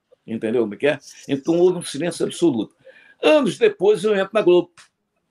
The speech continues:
E aí contam essa história. Eu até ri muito, tá? Dias depois, o Paulo trabalhava na mec nessa época. Eu entro na, na, na lancha Rio Niterói, dou de cara com o Paulo.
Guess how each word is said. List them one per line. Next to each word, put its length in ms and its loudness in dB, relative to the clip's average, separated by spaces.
E 80 -2
aí 200 0
contam 500 -2
essa 240 -6
história. 720 -2
Eu 280 -12
até 240 -6
ri 180 -2
muito, 400 -8
tá? 280 -10
Dias 320 -2
depois, 540 2
o 60 -8
Paulo 260 0
trabalhava 400 -2
na 140 -4
mec 400 -6
nessa 300 -8
época. 480 -4
Eu 220 0
entro 400 -4
na, 160 -2
na, 180 -8
na 160 -6
lancha 400 -4
Rio 160 -6
Niterói, 300 2
dou 120 0
de 80 -10
cara 180 2
com 120 -10
o 40 -8
Paulo. 300 -6